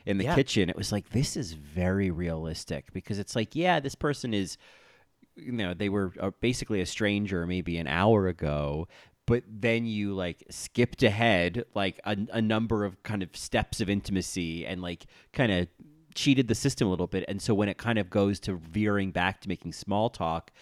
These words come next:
Speaker 1: for some guys, it can be, like, this weird, th-, I don't know, this weird cognitive dissonance where it's like, you realize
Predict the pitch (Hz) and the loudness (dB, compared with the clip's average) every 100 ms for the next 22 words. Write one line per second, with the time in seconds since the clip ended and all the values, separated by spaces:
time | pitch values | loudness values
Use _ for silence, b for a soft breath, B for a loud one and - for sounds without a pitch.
0 | b b b b - - 139 - 254 269 | b b b b -20 -2 0 8 8 8
1 | 110 104 101 107 - 104 107 101 92 - | 6 6 4 0 -2 -2 0 -2 -4 -4
2 | 104 101 90 110 107 107 107 95 87 - | -6 -4 -2 2 4 4 2 0 -4 -8
3 | _ _ _ _ _ - - _ - 165 | _ _ _ _ _ -20 -20 _ -20 -20
4 | - 143 - - - 120 135 101 90 85 | -18 -18 -18 -20 -8 -2 0 2 -2 -4
5 | 101 - 98 113 107 113 113 110 104 87 | -6 -6 -2 -2 -2 2 4 4 2 2
6 | 110 - 92 85 107 104 107 95 147 254 | 0 2 -2 0 0 0 -2 -4 -4 -2
7 | 370 151 98 | -2 -2 -2